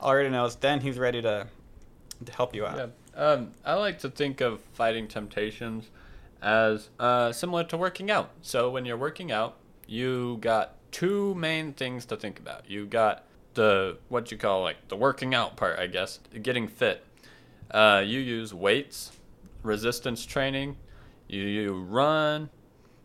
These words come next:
Speaker 2: uh, things along those lines. And that you can think of more as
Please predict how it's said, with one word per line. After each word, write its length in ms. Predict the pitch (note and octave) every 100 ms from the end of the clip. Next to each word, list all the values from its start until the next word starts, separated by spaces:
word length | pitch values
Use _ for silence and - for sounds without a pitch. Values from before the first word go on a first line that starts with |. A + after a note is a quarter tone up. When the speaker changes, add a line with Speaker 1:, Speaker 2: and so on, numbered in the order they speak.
| - -
Speaker 2:
uh, 240 | A2 G#2
things 240 | G#2 D#3 C#3+
along 240 | C#3 B2
those 220 | A2+ G#2+
lines. 360 | G2+ D#2 D#2 - -
And 220 | G2+ G#2+
that 240 | C3 C#3 -
you 140 | A2+
can 160 | A2+ G#2+
think 260 | A2 G#2+ G#2
of 220 | G2+ F#2
more 300 | G2+ G2+ G2
as 300 | F#2 F2 -